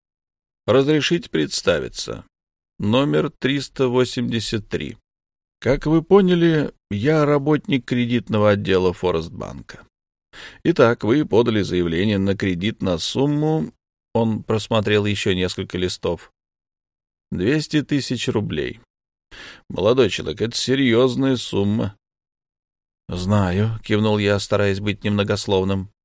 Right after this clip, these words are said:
"Все работники кредитных отделов в банках, в которых я побывал, походили друг на друга, как две капли воды. Даже в том, что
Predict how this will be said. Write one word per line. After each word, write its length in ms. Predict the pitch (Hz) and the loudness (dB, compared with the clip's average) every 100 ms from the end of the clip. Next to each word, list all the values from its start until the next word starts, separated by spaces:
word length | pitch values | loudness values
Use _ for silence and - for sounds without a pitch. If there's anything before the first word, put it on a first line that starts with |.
| _ _ - | _ _ -10
"Все 240 | - 139 | -2 0
работники 640 | 151 135 151 147 143 135 127 | 2 2 0 0 -2 -2 -2
кредитных 640 | 127 117 127 - 113 - | -2 0 -2 -2 -2 0
отделов 680 | 107 98 98 135 143 - - _ - | -4 -2 0 2 2 -2 -12 _ -10
в 100 | 85 | -2
банках, 560 | 95 117 110 107 101 | 0 2 2 -2 -4
в 60 | - | -4
которых 500 | 95 - 104 95 101 | -2 2 2 2 -2
я 180 | 98 90 | -2 -2
побывал, 680 | 90 82 71 64 101 131 - _ _ _ | -6 -6 -6 -4 -2 -2 -6 _ _ _
походили 600 | - 127 165 170 196 180 | -2 0 0 2 4 4
друг 300 | 151 139 147 | 4 2 2
на 180 | 127 117 | 2 2
друга, 340 | 107 131 117 104 | 2 2 2 0
как 200 | 104 101 | -2 0
две 200 | 147 147 | -2 0
капли 320 | 117 101 87 | -2 -2 -6
воды. 420 | 78 69 71 - _ _ | -6 -8 -10 -14 _ _
Даже 300 | - 135 143 | 0 0 0
в 60 | - | -2
том, 200 | 165 143 | -2 -2
что 380 | - 151 139 | -2 0 0